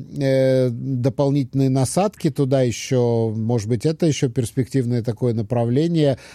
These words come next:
ну, вот как в металлургии, что добавляют там маленькое соди-, ма-, маленькую насадку там никеля или каких-то других элементов, и,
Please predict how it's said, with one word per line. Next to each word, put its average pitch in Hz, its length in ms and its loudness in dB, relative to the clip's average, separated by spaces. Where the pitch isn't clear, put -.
ну, 135 140 2
вот 135 180 0
как 131 180 0
в - 40 -6
металлургии, 123 720 2
что 117 580 0
добавляют 117 680 0
там 117 200 0
маленькое 117 480 0
соди-, 113 300 -4
ма-, 113 320 0
маленькую 117 500 -2
насадку 113 520 -2
там 104 500 -2
никеля 127 520 0
или 104 120 -2
каких-то 101 380 -6
других 113 380 -4
элементов, 123 560 -2
и, 113 160 0